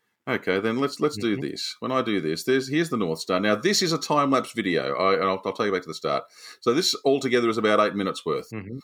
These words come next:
Speaker 1: I have sped this up a little bit.
Speaker 2: Hmm.
Speaker 1: And it goes out and around, and then it goes down, and then it comes back in,
Speaker 2: So
Speaker 1: and,
Speaker 2: it's an
Speaker 1: and away we go.
Speaker 2: electronic arm,
Speaker 1: Um,
Speaker 2: yeah?
Speaker 1: it's, it's a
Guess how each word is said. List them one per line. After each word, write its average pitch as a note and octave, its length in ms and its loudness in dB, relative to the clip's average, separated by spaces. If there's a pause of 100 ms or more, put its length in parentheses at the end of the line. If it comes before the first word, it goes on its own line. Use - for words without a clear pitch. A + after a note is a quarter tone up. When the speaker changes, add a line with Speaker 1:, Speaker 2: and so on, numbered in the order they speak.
Speaker 1:
I A2 120 2
have A#2 160 2
sped A2+ 300 0
this A2 180 0
up F#2+ 140 0
a F2+ 40 -4
little D#2+ 220 -6
bit. C#2+ 160 -6 (240)
Speaker 2:
Hmm. F3+ 260 -8 (300)
Speaker 1:
And F#2+ 800 2 (1040)
it G2 180 -2
goes E2+ 280 2
out B2 160 2
and C#3+ 80 -4
around, G2 220 2
and F#2+ 80 -2
then F2+ 40 -2
it E2 60 -4
goes C#2+ 160 -2
down, A2+ 420 -4
and G2 100 -10
then D#2+ 120 -6
it - 80 -10
comes D#2+ 160 -8
back G2+ 180 -6
in, A#2+ 220 -10 (360)
Speaker 2:
So F#2+ 120 0
Speaker 1:
and, F3+ 40 0
Speaker 2:
it's G#3 100 -4
an E3+ 120 -2
Speaker 1:
and C#3+ 80 2
away F#3+ 140 2
we B2 80 -4
go. D3 120 0
Speaker 2:
electronic C3+ 220 -2
arm, G2+ 500 -2
Speaker 1:
Um, A2+ 300 4
Speaker 2:
yeah? F3 60 0 (1200)
Speaker 1:
it's, G#2+ 240 -6
it's A2+ 160 -4
a G#2 140 2